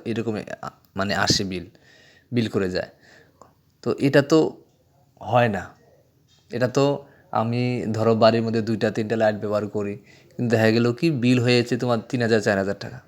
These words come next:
তো এটা কি সম্ভব কি? তো এই যে সমস্যাটা কিন্তু আমাদের ম্যাক্সিমাম, ম্যাক্সিমাম না, আহ, প্রায় হয়ে থাকে, অনেকের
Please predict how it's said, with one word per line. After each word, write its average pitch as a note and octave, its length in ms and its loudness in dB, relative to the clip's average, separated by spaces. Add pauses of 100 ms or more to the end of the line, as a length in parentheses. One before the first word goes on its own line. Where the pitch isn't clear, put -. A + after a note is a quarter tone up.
তো - 60 -4
এটা A#2 160 2
কি A#2+ 100 -2
সম্ভব A2+ 420 -2
কি? - 120 -14 (1000)
তো - 160 -6
এই D3+ 200 10
যে D#3 140 4
সমস্যাটা A#2+ 560 0
কিন্তু B2+ 340 -2
আমাদের G2 400 0
ম্যাক্সিমাম, B2+ 640 -4 (500)
ম্যাক্সিমাম C#3 480 0
না, D#3 100 0
আহ, A3+ 100 -2 (2250)
প্রায় C#3+ 280 6
হয়ে B2+ 200 4
থাকে, A#2+ 280 0
অনেকের A2+ 380 -4